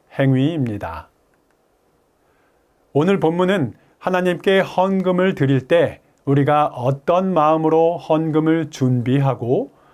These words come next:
봉헌해야 하는지 가르쳐 줍니다.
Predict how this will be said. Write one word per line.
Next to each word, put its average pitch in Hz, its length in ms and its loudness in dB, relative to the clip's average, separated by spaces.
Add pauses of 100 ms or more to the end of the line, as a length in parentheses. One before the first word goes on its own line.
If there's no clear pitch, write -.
(260)
봉헌해야 139 680 0
하는지 147 680 -2 (380)
가르쳐 120 460 -4
줍니다. 117 580 -4